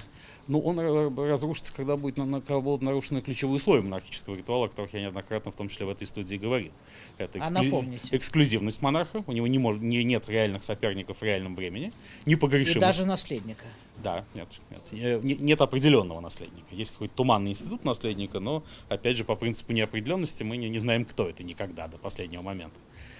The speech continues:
Speaker 1: Как это было и с Медведевым перед две тысячи восьмым годом, когда было ещё, так сказать, несколько наследников потенциальных. Второе — это непогрешимость монарха. Можно критиковать его политику,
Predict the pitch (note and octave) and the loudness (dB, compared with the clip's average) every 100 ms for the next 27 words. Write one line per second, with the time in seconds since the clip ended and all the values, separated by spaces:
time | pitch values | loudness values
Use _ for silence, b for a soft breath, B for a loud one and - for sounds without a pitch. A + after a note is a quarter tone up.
0 | B G#2+ A2 - G2+ G#2 G2 G#2 G2+ G2 | B -4 -4 -4 -2 -2 -2 -4 -2 -2
1 | G2 F#2 F#2+ F#2 G2 G2 - G2+ - F#2 | -2 -4 -6 -6 -8 -6 -4 -4 -4 -4
2 | A2 C3 G2 F#2+ F2 F#2 F2 - E2 - | -2 -2 -2 -6 -6 -8 -8 -12 -14 -12
3 | G2 G#2+ F2+ F#2 F#2+ G2 - E2 F2 - | -6 -6 -6 -10 -10 -8 -8 -12 -14 -20
4 | - B B B B - - G2 A2 E2 | -20 B B B B -10 -8 -2 -2 -2
5 | E2 - - B B - D3 D3 C3 C3+ | -8 -16 -20 B B 2 6 8 6 2
6 | B2+ C3 B2 A2+ A2 D3 E3 F#3+ C#3 B2 | 0 2 4 2 2 2 2 0 2 2
7 | A#2 A#2+ G#2+ A#2+ A2+ A2+ G2+ G#2 B2+ B2+ | 2 -2 0 2 2 2 0 0 0 -2
8 | - A#2+ A2 | -4 -4 -4